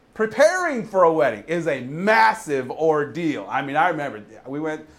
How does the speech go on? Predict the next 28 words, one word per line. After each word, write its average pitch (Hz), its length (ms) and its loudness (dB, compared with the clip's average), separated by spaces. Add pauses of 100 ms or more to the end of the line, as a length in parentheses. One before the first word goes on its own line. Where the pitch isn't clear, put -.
(180)
we 165 120 -4
just, 196 260 -4
we 180 100 -6
had 160 240 2
one, 170 320 0
we 160 120 -8
had, 147 380 -2 (140)
uh, 139 200 -6
in 151 140 -4
our, 151 120 0
in 147 380 -8
Tyler 175 420 0
and, 139 160 -8 (180)
like, 147 160 -2
even 220 200 -4
in 165 120 0
our 185 180 4
wedding 135 240 0
too, 175 200 -6
but 139 160 -2
in 131 100 -6
our 127 140 -4
son's 170 320 -4
wedding, 120 240 -4
we 160 160 -6
just 156 180 -12
had 123 240 -4
the, 123 160 -6